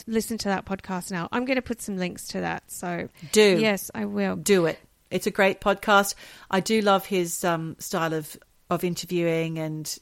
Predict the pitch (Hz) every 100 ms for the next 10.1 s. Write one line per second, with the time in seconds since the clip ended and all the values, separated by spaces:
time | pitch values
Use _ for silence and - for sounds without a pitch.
0 | _ 175 156 160 160 170 160 - 165 -
1 | 160 156 165 - 156 - 160 - 160 156
2 | - - 208 160 170 - - - _ -
3 | - 269 254 - - 202 254 226 220 277
4 | 147 139 233 226 254 247 277 - 226 226
5 | 196 - - - - - - _ 262 277
6 | 349 - 453 - - - 247 226 190 208
7 | - - _ 247 277 - 277 262 285 294
8 | 311 311 262 208 - - 214 208 - 220
9 | 208 226 208 196 196 - - 196 202 262
10 | 381